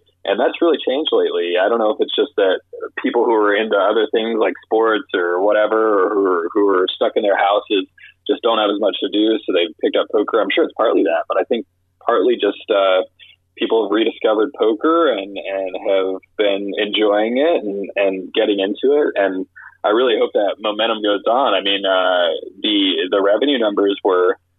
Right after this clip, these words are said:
were pretty impressive. And then you, you mentioned online casino, um, which is an area that we cover a lot in our business and, and follow closely. I mean, like, sixty-four point eight million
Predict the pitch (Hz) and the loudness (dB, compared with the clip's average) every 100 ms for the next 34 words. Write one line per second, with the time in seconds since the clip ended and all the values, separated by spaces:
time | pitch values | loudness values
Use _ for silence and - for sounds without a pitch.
0 | _ _ - 98 - 110 107 - 107 120 | _ _ -6 -4 0 0 0 -2 0 0
1 | - 120 95 98 117 98 107 101 104 107 | 0 0 2 0 -2 -4 -6 0 2 0
2 | 101 107 110 107 101 101 101 - - - | 0 -4 -4 0 0 2 -2 -2 -8 -4
3 | 123 123 90 85 - - - - 104 101 | -2 0 0 -2 -6 -20 -8 0 2 2
4 | 101 - 104 101 104 104 98 98 101 110 | 0 -4 -4 0 2 2 0 -2 -4 -2
5 | 101 98 95 95 98 - 98 98 98 98 | 0 0 2 2 2 -2 -4 0 0 0
6 | 104 95 120 - 110 90 90 95 92 90 | 0 0 0 0 -2 -2 -2 -4 -4 -4
7 | 110 104 98 - 110 - 123 107 92 101 | 0 2 2 2 0 0 0 2 2 0
8 | 104 101 101 - _ - _ _ - 107 | 0 -4 -8 -20 _ -20 _ _ -4 -2
9 | 98 _ - - 98 - 127 - 117 117 | -2 _ -8 -4 -4 -4 -6 0 0 0
10 | - 113 104 110 - 95 107 110 92 90 | 0 -2 0 0 -2 -2 0 2 0 -4
11 | 90 92 | -8 -14